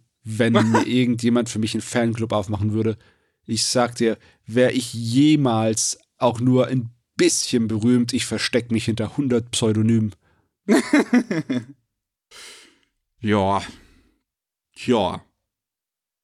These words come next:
Speaker 2: Wir haben dann noch endlich ein Datum für I Got a Cheat Skill in Another World, das T-V-Special, was schon seit drei Jahren angekündigt ist.
Speaker 1: Uhu.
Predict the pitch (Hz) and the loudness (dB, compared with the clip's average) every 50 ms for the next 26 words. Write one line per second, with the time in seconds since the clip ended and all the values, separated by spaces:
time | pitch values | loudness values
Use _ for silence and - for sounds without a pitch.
0 | _ _ _ _ _ _ _ 135 135 156 185 220 233 233 233 220 214 196 208 214 | _ _ _ _ _ _ _ 0 0 2 2 2 2 0 0 0 0 0 -2 -4
1 | 214 202 170 - 196 170 165 151 165 185 185 - 156 127 - - 165 156 190 190 | -4 -4 -6 -6 -4 -4 -2 0 0 0 0 0 -2 -6 -2 -2 0 0 0 0
2 | - 202 180 165 160 - - 214 226 214 - - - 147 135 151 170 170 165 170 | 0 -2 -2 -2 -4 -4 -4 -4 -4 -4 -4 -4 -2 -2 0 0 -2 0 0 0
3 | 175 190 - 170 156 151 165 165 147 - - 135 131 - - - 139 - 180 180 | -2 -2 -2 -4 -4 -2 -2 -2 -2 -2 -4 -6 -6 -6 -8 -10 -6 -2 0 0
4 | 190 - - - 131 113 - - 110 104 104 107 104 - - 160 156 156 143 143 | 0 -2 -2 -2 -2 -2 0 -2 -4 -4 -4 -4 -6 -2 -2 -2 0 0 0 0
5 | 147 143 143 139 - _ _ _ _ _ _ _ _ _ _ _ _ - 139 147 | 0 0 0 -2 -4 _ _ _ _ _ _ _ _ _ _ _ _ -6 -2 2
6 | 170 196 208 196 180 180 180 170 165 160 151 127 - - - 104 92 - - - | 4 4 4 6 4 4 2 0 -2 -2 -2 -6 -8 -8 -8 -8 -8 -10 -12 -12
7 | - - - - - _ _ _ _ _ _ _ _ 123 117 - - 131 131 | -16 -16 -18 -20 -20 _ _ _ _ _ _ _ _ -4 -4 0 2 2 2